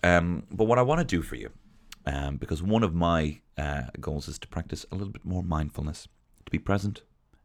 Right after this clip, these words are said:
to be, to calm my mind and my emotions. And, uh,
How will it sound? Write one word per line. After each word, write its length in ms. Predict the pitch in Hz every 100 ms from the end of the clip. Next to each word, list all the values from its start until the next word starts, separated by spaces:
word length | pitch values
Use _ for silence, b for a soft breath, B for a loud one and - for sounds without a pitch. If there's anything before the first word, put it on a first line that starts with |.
| _
to 100 | -
be, 360 | 67 80 78 - b b b
to 80 | -
calm 560 | - 110 107 104 101 -
my 540 | 85 82 80 80 78
mind 480 | - 80 76 76 73 - _ _
and 200 | 113 76 80
my 100 | 78
emotions. 580 | 78 76 - - - _ _ _ _ _ _ _ _ - _
And, 580 | 76 73 71 73 73 71
uh, 300 | 73 73 73